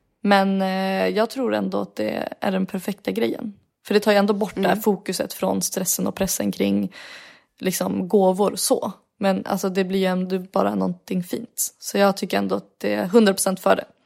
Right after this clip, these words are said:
Speaker 2: Ja, och byter man inte julklappar, då kan man ju köpa det till sig själv i julklapp.
Speaker 1: Ja, verkligen. Eh, och jag hade en till också. Tunisien
Speaker 2: Mm.
Speaker 1: tjugotjugo. Samhället stängs ned på grund av pandemin. På några få dagar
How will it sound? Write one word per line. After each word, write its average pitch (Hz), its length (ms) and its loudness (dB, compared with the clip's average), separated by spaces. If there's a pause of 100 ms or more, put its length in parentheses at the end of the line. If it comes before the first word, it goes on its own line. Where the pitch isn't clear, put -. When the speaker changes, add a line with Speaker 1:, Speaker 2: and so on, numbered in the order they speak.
(360)
Speaker 2:
Ja, 185 160 2
och - 160 -2
byter 240 280 0
man 196 180 0
inte 180 180 -4
julklappar, 175 640 -2
då 160 120 -6
kan 196 160 -2
man 180 80 0
ju 160 60 0
köpa 160 260 -2
det 156 60 -4
till - 120 -12
sig - 140 -6
själv 190 240 -6
i - 40 -8
julklapp. - 320 -8
Speaker 1:
Ja, 320 360 6
verkligen. 240 440 -2 (720)
Eh, 220 320 2
och 247 120 2
jag 294 60 2
hade 294 140 2
en 269 180 2
till 220 180 -4
också. - 320 -6 (140)
Tunisien 262 560 2
Speaker 2:
Mm. 208 100 -6
Speaker 1:
tjugotjugo. 202 840 -2 (800)
Samhället 262 720 2
stängs - 420 -4
ned 233 460 0 (220)
på - 120 -6
grund 196 400 2
av 185 140 0
pandemin. 196 720 -4 (800)
På - 120 2
några 262 240 6
få 320 420 0
dagar 214 640 0